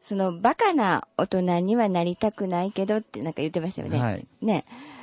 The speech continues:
Speaker 1: バカな大人にはなりたくないけど、バカができる大人になりたいってさっきね、
Speaker 2: はい。
Speaker 1: あの、ともくんおっしゃってましたけど。
Speaker 2: はい。
Speaker 1: うん、まさにそう、そうですかね。
Speaker 2: そうですね。
Speaker 1: うん。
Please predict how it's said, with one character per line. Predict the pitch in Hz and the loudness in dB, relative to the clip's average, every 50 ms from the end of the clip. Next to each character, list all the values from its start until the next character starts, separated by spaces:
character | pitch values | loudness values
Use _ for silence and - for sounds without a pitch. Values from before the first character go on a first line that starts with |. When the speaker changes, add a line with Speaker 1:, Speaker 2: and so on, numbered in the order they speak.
| - _ - | -16 _ 0
Speaker 1:
バ | 254 320 | 2 4
カ | - 427 403 | 4 4 4
な | 359 311 247 | 4 4 4
大 | 233 | 4
人 | - 220 214 214 202 202 | 4 4 4 4 4 4
に | 208 208 | 4 4
は | 208 202 | 4 4
な | 190 180 180 | 2 2 2
り | 185 185 | 0 0
た | - 214 | 0 -2
く | - - 202 | 0 0 0
な | 196 185 190 | 0 0 0
い | 196 | 0
け | - 196 185 | 0 0 0
ど、 | 190 | 2
バ | 185 247 311 | 2 2 2
カ | - 359 320 | 2 2 0
が | - 214 | 2 0
で | 196 185 202 240 277 | 2 2 2 2 2
き | - - 381 | 2 2 2
る | 403 415 427 466 494 508 403 | 2 2 0 0 0 0 0
大 | |
人 | - - 226 226 220 | 0 0 2 2 2
に | 214 202 | 2 2
な | 196 185 | 2 2
り | 190 185 | 2 2
た | - | 0
い | 170 | 0
っ | 156 | 0
て | 165 180 | -2 -4
さ | - 170 | -6 -8
っ | 165 - | -8 -6
き | - 135 | -4 -2
ね、 | 165 247 349 339 220 - - | 2 2 2 2 2 0 -2
Speaker 2:
は | - 110 117 110 98 | -4 -2 0 0 -2
い。 | - - - - - | -4 -6 -10 -14 -8
Speaker 1:
あ | - 170 160 | -6 -4 -4
の、 | 151 147 | -2 -2
と | - 165 | 0 0
も | 160 151 | 0 0
く | - - 123 | 0 -2 -2
ん | 92 - - _ _ - - - - _ _ | -4 -4 -6 _ _ -20 -20 -20 -20 _ _
お | - 185 | -4 0
っ | |
し | 185 - | 2 2
ゃ | 180 | 4
っ | |
て | 170 175 | 4 4
ま | 170 165 | 4 4
し | 175 | 2
た | - 151 | 0 -2
け | - 139 | -4 -2
ど。 | 123 120 127 160 208 285 | 0 2 2 2 2 0
Speaker 2:
は | 104 95 110 113 104 | -2 0 2 2 2
い。 | - - - - _ | 0 -2 -6 -4 _
Speaker 1:
う | 170 190 180 180 175 165 | 4 6 6 6 6 4
ん、 | 151 156 | 4 2
ま | 214 | 4
さ | 220 226 208 | 4 4 4
に | 180 | 4
そ | 190 214 202 | 4 4 4
う、 | 175 | 4
そ | 175 - 214 | 6 6 4
う | 175 | 4
で | 143 117 | 4 2
す | - | 0
か | - - | -2 0
ね。 | 180 247 269 254 - - - - - - - _ _ - - | 2 4 2 2 0 -4 -12 -20 -20 -20 -20 _ _ -14 -8
Speaker 2:
そ | - 139 139 127 110 | -4 -2 -2 -2 -2
う | |
で | - 101 | -2 -4
す | - - | -6 -4
ね。 | 98 101 107 110 104 - - | -2 -2 0 0 0 0 0
Speaker 1:
う | |
ん。 | 233 233 | 0 0